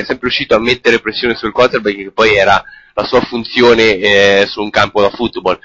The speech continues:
Che lo, che l'abbia fatto da defensive end o che l'abbia fatto da outside linebacker, eh, non, eh, non faceva differenza.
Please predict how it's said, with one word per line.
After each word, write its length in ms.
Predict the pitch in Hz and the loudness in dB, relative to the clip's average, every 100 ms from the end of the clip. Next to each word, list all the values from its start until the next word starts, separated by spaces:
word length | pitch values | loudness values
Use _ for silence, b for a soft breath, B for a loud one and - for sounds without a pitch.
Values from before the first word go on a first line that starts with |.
| B B B B | B B B B
Che 100 | 127 | 2
lo, 240 | 127 123 | 4 4
che 120 | - 139 | 2 4
l'abbia 300 | 143 143 139 | 4 4 2
fatto 280 | 151 143 | 2 4
da 100 | 143 | 4
defensive 640 | 139 127 139 135 143 135 113 | 4 2 0 0 2 4 4
end 180 | 104 104 | 4 2
o 120 | 110 | 2
che 80 | 120 | 2
l'abbia 220 | 120 120 | 2 4
fatto 240 | 131 120 | 0 2
da 80 | 120 | 2
outside 300 | 120 - 120 | 2 2 2
linebacker, 720 | 120 117 143 143 123 113 - | 2 4 2 4 4 4 2
eh, 540 | 98 98 98 98 98 - B B B B | 0 2 4 4 2 -2 B B B B
non, 320 | 110 117 113 | 0 2 4
eh, 440 | 113 117 113 110 110 | 4 4 6 4 4
non 140 | 120 | 2
faceva 340 | 123 131 127 120 | 0 -2 0 0
differenza. 720 | 113 117 113 101 95 95 | 0 0 2 2 0 -4